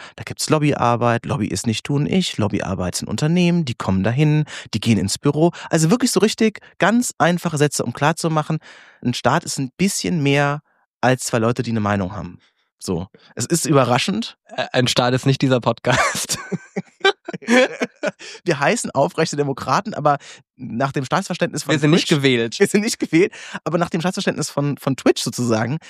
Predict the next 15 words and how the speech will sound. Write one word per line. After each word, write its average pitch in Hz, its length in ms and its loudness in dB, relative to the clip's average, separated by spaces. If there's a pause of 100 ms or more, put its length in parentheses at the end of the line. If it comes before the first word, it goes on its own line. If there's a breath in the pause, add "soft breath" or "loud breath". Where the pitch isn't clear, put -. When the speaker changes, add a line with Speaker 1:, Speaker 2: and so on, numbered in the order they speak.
(100)
Speaker 1:
wären 175 320 0
wir 180 60 0
der 185 120 -2
Staat. - 400 -4
Also 117 100 -4
diese, 131 180 -10
der 143 180 2
Speaker 2:
Ja. 139 40 -4
Speaker 1:
Podcast 196 380 0
Aufrechte 170 360 0
Demokraten, 147 600 0 (280 loud breath)
das 160 180 0
ist - 220 -6
der 135 80 0
Staat. 131 480 0